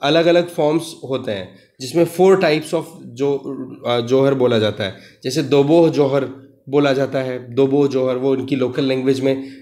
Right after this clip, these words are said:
एक तरीके से क्या बोला जाता है, ग्रीटिंग देनी होती है। यहाँ पर बताया हुआ इसका मतलब कि जोहर मीन्स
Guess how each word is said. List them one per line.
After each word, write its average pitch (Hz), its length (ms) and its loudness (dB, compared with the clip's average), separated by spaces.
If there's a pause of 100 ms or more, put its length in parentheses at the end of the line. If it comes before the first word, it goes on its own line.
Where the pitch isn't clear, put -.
(100)
एक 135 140 -2
तरीके 143 260 0
से 147 120 -4
क्या 147 160 -2
बोला 143 220 2
जाता 143 220 0
है, 147 120 -2
ग्रीटिंग 131 360 -2
देनी 131 220 0
होती 120 220 -4
है। 123 80 -4
यहाँ 117 160 -2
पर 120 120 -2
बताया 120 300 -4
हुआ 120 140 -2
इसका 120 240 -6
मतलब 123 440 -2 (480)
कि 180 500 -8 (120)
जोहर 147 360 4
मीन्स 180 420 2